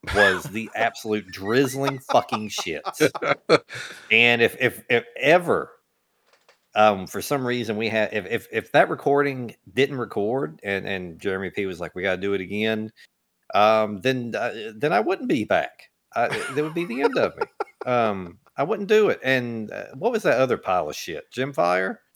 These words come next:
Speaker 2: Uh, we had
Speaker 3: Gemfire.
Speaker 2: several that I
Speaker 1: That's a
Speaker 2: thought you were gonna list.
Speaker 1: Yeah,
Speaker 2: I,
Speaker 1: that's
Speaker 2: I'd forgotten about Rings of
Speaker 1: that
Speaker 2: Power, even though it's super recent.
Speaker 1: Uh, Gemfire is an honorable mention because that,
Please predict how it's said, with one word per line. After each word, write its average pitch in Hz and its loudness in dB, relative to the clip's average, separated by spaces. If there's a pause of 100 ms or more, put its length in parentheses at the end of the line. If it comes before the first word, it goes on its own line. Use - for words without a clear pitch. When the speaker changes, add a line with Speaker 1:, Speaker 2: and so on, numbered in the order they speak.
(320)
Speaker 2:
Uh, 156 -2
we 190 0
had 214 0
Speaker 3:
Gemfire. 170 -12
Speaker 2:
several 185 6
that - 4
I - 6
Speaker 1:
That's 127 2
a - 2
Speaker 2:
thought 135 4
you 123 -4
were 113 0
gonna 107 -2
list. 98 0
Speaker 1:
Yeah, 127 4
Speaker 2:
I, 110 4
Speaker 1:
that's 143 4
Speaker 2:
I'd 143 4
forgotten 123 2
about 95 -4
Rings 87 -8
of - 0
Speaker 1:
that 170 6
Speaker 2:
Power, 82 -2 (120)
even 110 -8
though 107 -2
it's 101 -8
super 104 -10
recent. 92 -10 (1080)
Speaker 1:
Uh, 123 -4
Gemfire 147 4
is 101 0
an 113 0
honorable 117 4
mention 123 -2
because 95 0
that, 110 4